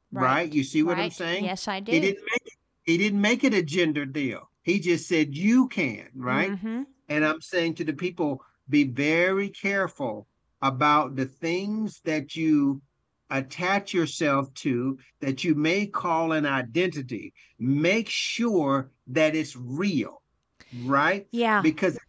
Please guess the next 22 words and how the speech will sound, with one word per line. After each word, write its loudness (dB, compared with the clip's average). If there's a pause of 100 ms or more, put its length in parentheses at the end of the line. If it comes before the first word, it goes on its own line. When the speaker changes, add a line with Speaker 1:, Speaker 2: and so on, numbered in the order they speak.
(140)
Speaker 2:
you're -4
trying 0
to -4
defend 0
something, -2
right? 0 (280)
Now, 0 (140)
somatic 0
frequencies -4 (120)
are -8 (120)
all 2
over 2
the -6
place, -6
disrupting -6
your 2
life, -2
right? 0 (200)
And 0
now 2
we 0
have -4